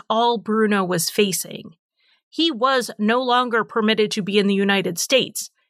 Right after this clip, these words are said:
An arrest at this point would likely have seen him deported. So Sarah knew she was a suspect, and she knew Bruno was a suspect. But there was a third suspect, Mel,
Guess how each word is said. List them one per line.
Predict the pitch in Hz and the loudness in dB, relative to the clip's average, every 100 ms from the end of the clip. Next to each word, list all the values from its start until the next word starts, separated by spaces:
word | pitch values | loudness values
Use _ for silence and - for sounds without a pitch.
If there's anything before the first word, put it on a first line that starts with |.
| _ _ - | _ _ -4
An | 240 233 | -2 0
arrest | 202 214 233 294 - | -2 0 -2 -2 -6
at | 202 214 | -4 -2
this | - 254 - | 0 0 0
point | - 226 240 302 - - _ _ | -4 0 2 0 -4 -14 _ _
would | 262 214 | -4 0
likely | 233 254 311 311 | 0 0 -2 0
have | 269 285 | 0 -2
seen | - 226 214 | -2 0 0
him | 208 220 208 196 - | 2 2 0 -2 -2
deported. | 185 202 - 226 190 180 - - _ _ _ _ _ _ _ _ | 0 0 0 2 2 -2 -8 -20 _ _ _ _ _ _ _ _
So | - - 247 | -4 -2 -2
Sarah | 254 247 247 | 0 2 2
knew | 240 226 | 0 -2
she | 214 311 | 0 0
was | 311 302 | 0 -2
a | 294 | 0
suspect, | 294 277 - 285 285 - - | 0 0 -2 0 0 -6 -2
and | 220 | 0
she | - | 0
knew | 220 233 | 0 0
Bruno | 180 208 202 180 | 0 0 0 0
was | 170 165 | -2 -2
a | |
suspect. | 175 - 165 - - - - - | -2 -2 -2 -2 -4 -4 -6 -4
But | 247 | 0
there | 330 359 | 0 0
was | - 294 311 - | 0 0 2 -2
a | 339 | -2
third | - 359 381 240 - | 0 -2 0 -2 -4
suspect, | - 240 208 - 202 170 170 - | -2 0 0 -2 -2 -2 -6 -4
Mel, | 208 254 294 208 180 | 0 2 2 0 -4